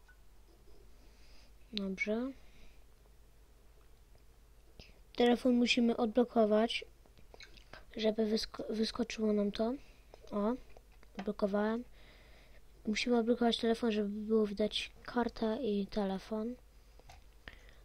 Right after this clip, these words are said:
Szukamy folderu muzyki. Jest folder muzyki.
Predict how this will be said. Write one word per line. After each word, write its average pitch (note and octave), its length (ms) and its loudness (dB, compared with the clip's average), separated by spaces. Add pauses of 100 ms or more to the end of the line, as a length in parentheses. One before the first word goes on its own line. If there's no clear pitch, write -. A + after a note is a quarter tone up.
(100)
Szukamy A3+ 520 0
folderu G#3+ 480 0
muzyki. G#3 760 -2 (320)
Jest G3+ 260 -4
folder G3 440 -2
muzyki. G#3+ 720 -2